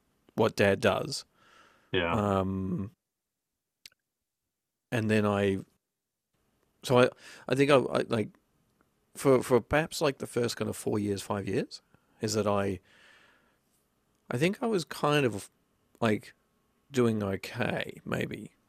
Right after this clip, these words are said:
Speaker 1: I think I was kind of, I was suppressing a shit load
Speaker 2: Yeah.
Speaker 1: of, of, um, grief, uh, and, and trauma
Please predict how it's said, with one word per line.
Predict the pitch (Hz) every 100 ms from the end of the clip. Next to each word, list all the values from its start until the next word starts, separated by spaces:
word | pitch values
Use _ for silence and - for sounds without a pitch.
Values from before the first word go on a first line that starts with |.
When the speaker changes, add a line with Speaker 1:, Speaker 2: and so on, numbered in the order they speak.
| _ _ _ _ _ _ _ _ -
Speaker 1:
I |
think | -
I | 135
was | 127
kind | - 127
of, | 113 101 - - - - - - - - - - _ _ _ _ -
I |
was | 139 139
suppressing | 139 - 160 - 127
a | 95
shit | - - 131 - - - -
load | - 110 98 107 -
Speaker 2:
Yeah. | 110 110 98 90 -
Speaker 1:
of, | _ _ -
of, | 110 95 - - _ _ _ _ _ _ _ -
um, | 117 98 95 92 92 92 87 82 _ _ _ _ _ _ - - _ _ _ _ _ _ _ 123
grief, | 110 160 - - - _ _ _ _ _ _ _ _ _
uh, | 123 104 101 - -
and, | 104 -
and | 110
trauma | - 104 85 78